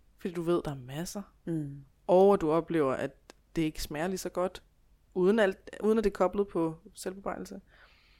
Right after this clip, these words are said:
Speaker 1: Og at der går længere tid fra aftensmaden.
Speaker 2: Mm.
Speaker 1: Det er alle tre madrotegn.
Speaker 2: Okay.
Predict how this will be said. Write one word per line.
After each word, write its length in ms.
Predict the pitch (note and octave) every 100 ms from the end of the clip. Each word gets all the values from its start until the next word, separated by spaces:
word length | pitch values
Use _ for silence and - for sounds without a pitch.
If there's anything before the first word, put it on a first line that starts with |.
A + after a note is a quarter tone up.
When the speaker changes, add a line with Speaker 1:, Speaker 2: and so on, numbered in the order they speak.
| - _ _ - _ -
Speaker 1:
Og 260 | G3+ F#3+ E3
at 80 |
der 60 | C#3+
går 120 | E3
længere 220 | D#3 E3 E3
tid 200 | - D3+
fra 140 | E3+ -
aftensmaden. 480 | - D3+ - - - _ -
Speaker 2:
Mm. 320 | F#3 E3 C#3+ C#3+ _ _ _ _ -
Speaker 1:
Det 140 | G3+
er 40 | F3
alle 180 | G3 G#3
tre 240 | - F3+
madrotegn. 720 | E3 E3 F3 E3 - C#3 B2 - _ _ _ - -
Speaker 2:
Okay. 260 | - -